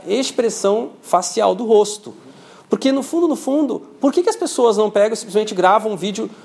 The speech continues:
do rosto delas e mandam esse vídeo pelo chat? Por que que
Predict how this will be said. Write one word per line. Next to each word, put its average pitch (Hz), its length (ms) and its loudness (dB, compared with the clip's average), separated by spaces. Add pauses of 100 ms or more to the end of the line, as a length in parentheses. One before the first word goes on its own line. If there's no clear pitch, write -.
(160)
do - 60 2
rosto 226 340 4
delas 185 640 0 (240)
e 190 80 2
mandam 208 580 2 (100)
esse 156 200 -4
vídeo 185 480 -4 (300)
pelo 185 260 2
chat? 147 460 0
Por 220 160 -6
que 285 100 0
que 285 300 -2